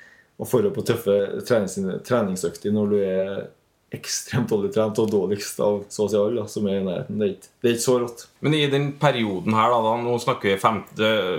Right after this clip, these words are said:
Speaker 2: utvider perioden litt da, femten og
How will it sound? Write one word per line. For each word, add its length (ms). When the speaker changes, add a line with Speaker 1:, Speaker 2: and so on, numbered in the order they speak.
Speaker 2:
utvider 460
perioden 340
litt 180
da, 160
femten 540
og 400